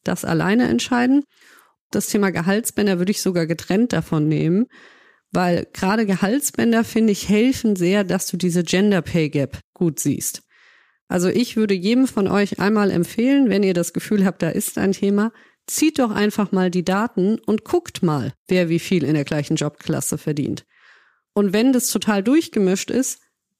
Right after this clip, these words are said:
yay, hat natürlich Gründe mit Erfahrung und Einstiegslevel. Wenn ihr aber seht, das sind nur Frauen, die schlecht verdienen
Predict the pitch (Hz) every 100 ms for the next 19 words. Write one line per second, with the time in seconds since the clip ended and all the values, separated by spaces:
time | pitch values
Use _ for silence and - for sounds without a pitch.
0 | _ 175 190 202 277 311 - 175 208 196
1 | 190 180 - - 277 277 233 175 160 -
2 | 220 220 226 226 208 208 208 233 254 -
3 | 247 254 277 - - - _ _ _ 185
4 | 247 285 190 185 165 233 185 170 - 185
5 | 208 262 240 226 220 170 135 147 156 -
6 | 170 143 127